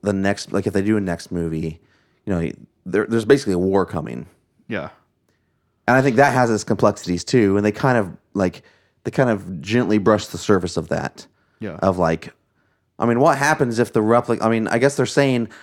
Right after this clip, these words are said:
Speaker 1: if we as replicants can have children, then why would we not wipe out the humans?
Speaker 2: Yeah.
Speaker 1: Like, is basically what they're saying, correct?
Speaker 2: Yeah. I mean, at, at some level, I think, I think they're fighting for just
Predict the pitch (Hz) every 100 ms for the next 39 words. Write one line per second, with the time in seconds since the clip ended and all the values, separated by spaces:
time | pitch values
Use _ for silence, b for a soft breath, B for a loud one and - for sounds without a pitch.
0 | 135 117 110 131 143 117 113 127 120 -
1 | 104 95 - 110 107 104 95 - 113 107
2 | 104 98 - - _ - 147 143 107 87
3 | 90 b b b - 101 98 113 135 131
4 | 117 104 - - 110 110 110 90 92 90
5 | 87 85 - 82 80 90 73 - - -
6 | - _ _ - 85 139 - _ - 107
7 | 113 - 101 87 78 120 127 98 104 92
8 | 107 - - _ _ - 135 160 _ _
9 | _ _ _ _ _ _ _ _ _ _
10 | - 165 165 156 160 143 160 156 208 190
11 | 160 165 143 135 127 _ _ _ _ _
12 | _ _ 131 135 151 135 - _ _ _
13 | _ _ _ _ _ 131 170 160 135 -
14 | 127 127 117 - 127 117 113 107 104 120
15 | 110 -